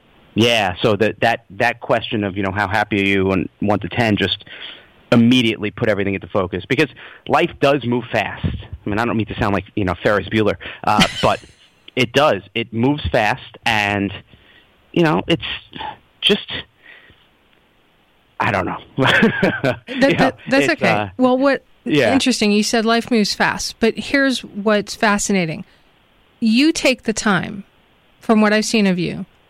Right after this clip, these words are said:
Speaker 2: to slow down, to actually go,
Speaker 1: Yeah.
Speaker 2: "Okay, this is going really well, but is it going where I want it to go? And
Speaker 1: Right.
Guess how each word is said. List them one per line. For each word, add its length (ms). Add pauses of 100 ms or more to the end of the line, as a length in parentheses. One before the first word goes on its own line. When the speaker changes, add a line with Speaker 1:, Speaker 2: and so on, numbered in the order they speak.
(420)
Speaker 2:
to 120
slow 420
down, 380 (580)
to 220
actually 380
go, 340
Speaker 1:
Yeah. 80
Speaker 2:
"Okay, 380
this 320
is 100
going 380
really 280
well, 340
but 200
is 180
it 140
going 380
where 160
I 80
want 280
it 140
to 100
go? 180 (640)
And 640 (200)
Speaker 1:
Right. 180